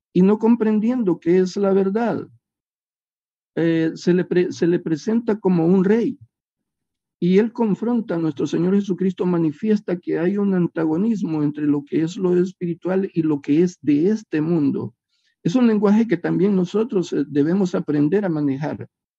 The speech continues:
Las cosas que son de, del reino de Dios, que son celestiales, y las cosas que son de este mundo. Y estos, que cuando decimos que son antagónicos,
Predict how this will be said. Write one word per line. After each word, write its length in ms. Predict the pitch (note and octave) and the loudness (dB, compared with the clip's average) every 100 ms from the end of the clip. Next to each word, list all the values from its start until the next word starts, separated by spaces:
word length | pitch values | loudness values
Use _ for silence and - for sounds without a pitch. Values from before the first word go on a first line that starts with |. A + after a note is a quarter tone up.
| _ | _
Las 200 | - C#3+ | -6 -2
cosas 360 | - F#3+ G#3+ F#3 | 0 0 0 0
que 120 | F3 | -2
son 320 | - G3 F#3+ | 0 0 2
de, 320 | F3+ E3 D3+ - | 4 2 0 -4
del 280 | C#3 C#3 | -2 -2
reino 400 | C#3+ F#3 A3+ A3 | 0 0 0 0
de 120 | G#3+ G#3+ | 0 2
Dios, 440 | G#3+ A#2 - _ _ _ _ _ _ | 0 -2 -6 _ _ _ _ _ _
que 120 | D3 | -2
son 240 | C#3+ F#3 | 2 2
celestiales, 720 | G3 G#3 G3 F#3+ G3 G#3 G#3+ A3 | 4 2 2 2 0 2 0 -2
y 140 | E3+ | -4
las 200 | D3+ A#2+ | -4 -4
cosas 400 | - F3 G#3 F3+ | 0 0 0 -2
que 140 | D#3 | -4
son 260 | B2 E3+ A3 | -2 0 0
de 200 | F#3 D3 | 2 0
este 220 | C#3+ - | 0 -2
mundo. 480 | E3 A3 F3 - - _ _ _ _ _ _ | 0 0 0 -2 -8 _ _ _ _ _ _
Y 140 | - E3+ | 2 4
estos, 340 | G3 - G#3+ | 4 0 -2
que 140 | - - | -4 -6
cuando 280 | D#3+ D#3+ D3+ | -2 0 0
decimos 380 | D3+ G3 G#3 G#3 | 0 2 2 0
que 120 | D#3+ | -2
son 220 | G3 G3 | 0 2
antagónicos, 920 | F#3+ F#3+ F#3+ G#3 G3+ D3 - A#2+ A#2 | 2 2 2 2 2 -2 -4 -6 -8